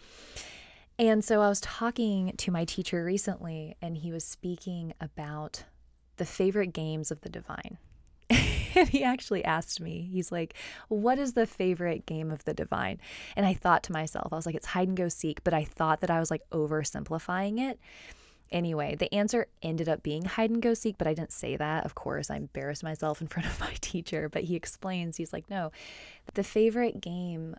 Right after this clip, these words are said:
of the divine is hide and go seek." And we've spoken about Purusha and Prakriti. So Purusha is infinite consciousness.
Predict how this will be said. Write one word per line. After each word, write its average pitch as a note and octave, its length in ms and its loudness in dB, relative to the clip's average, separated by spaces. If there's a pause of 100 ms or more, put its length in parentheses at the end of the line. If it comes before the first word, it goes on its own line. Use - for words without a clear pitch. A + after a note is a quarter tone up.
of E3 200 -2
the F3+ 60 -4
divine D3+ 480 -6
is - 140 -8
hide E3 300 -6
and E3 100 -6
go - 100 -6
seek." - 520 -10 (1120)
And F3 840 -2 (840)
we've G#3 240 2
spoken G#3 380 4
about G3 220 4
Purusha E3+ 440 -2
and D#3 120 -6
Prakriti. D3+ 600 -6
So - 140 -2
Purusha F#3 640 2
is D#3 200 0
infinite D#3+ 420 -6
consciousness. - 800 -2